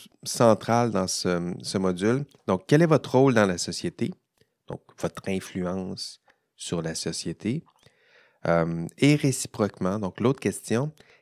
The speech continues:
quelle est l'influence de la société sur la science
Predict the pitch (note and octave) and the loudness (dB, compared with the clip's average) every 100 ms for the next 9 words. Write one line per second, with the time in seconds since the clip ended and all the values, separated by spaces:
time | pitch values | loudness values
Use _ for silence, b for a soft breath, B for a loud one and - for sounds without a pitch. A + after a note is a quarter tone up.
0 | b - C#3+ D#3+ C3+ G#2+ A2+ G#2+ C3 C#3+ | b -2 2 4 4 2 0 0 0 -4
1 | C#3 - - - _ G2+ G2 G2+ B2 C#3+ | -6 -10 -16 -20 _ -8 -8 4 6 6
2 | C3+ G2+ - F#2 - F2 - G#2+ A#2 - | 4 0 -4 -6 -6 -10 -6 -4 -4 -8
3 | _ _ _ _ - - - D3 D3 A#2+ | _ _ _ _ -12 -8 -4 0 0 0
4 | F2+ E2+ - E2 - G#2+ - - | -4 -8 -10 -12 -14 -14 -14 -16